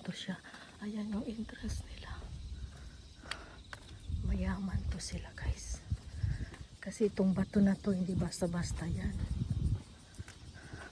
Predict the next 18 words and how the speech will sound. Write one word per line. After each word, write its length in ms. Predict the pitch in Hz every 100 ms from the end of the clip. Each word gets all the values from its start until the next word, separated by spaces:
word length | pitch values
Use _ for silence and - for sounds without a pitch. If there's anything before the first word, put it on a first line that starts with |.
| - - - - - - - - - - - - 226
Luma 320 | 214 214 214
nga 240 | 208 208 196
lang 240 | 196 202
na 80 | 190
estilo 480 | - - 202 196 180
na 160 | 185
bahay, 240 | 180 175 -
pero 240 | 190 196
mayaman. 560 | 180 165 151 165 - - - - - - - - - -
Mahal. 400 | - 170 170 185 - - - - - - - -
Ito 160 | - - -
pa 80 | 180
lang, 160 | 202 180
oh, 160 | 233 220
sa 160 | 165
bato 320 | 156 143 - 151
na 80 | 143
yan. 240 | - -